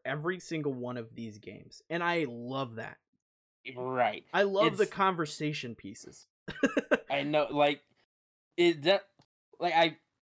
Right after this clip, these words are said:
Speaker 2: I don't wanna, like, jump to conclusions and say I know what our pick's gonna be, but the, there, a case can be made for all these games. Like, Resident Evil was, like, a fantastic, you know,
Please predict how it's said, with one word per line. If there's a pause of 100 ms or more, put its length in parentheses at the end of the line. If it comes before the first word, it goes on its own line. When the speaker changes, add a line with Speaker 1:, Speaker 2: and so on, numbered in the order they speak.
(440)
Speaker 2:
I
don't
wanna,
like,
jump
to
conclusions
and
say
I
know
what
our
pick's
gonna
be, (460)
but (600)
the,
there,
a
case
can
be
made
for
all
these
games.
Like,
Resident
Evil
was,
like, (160)
a
fantastic,
you
know,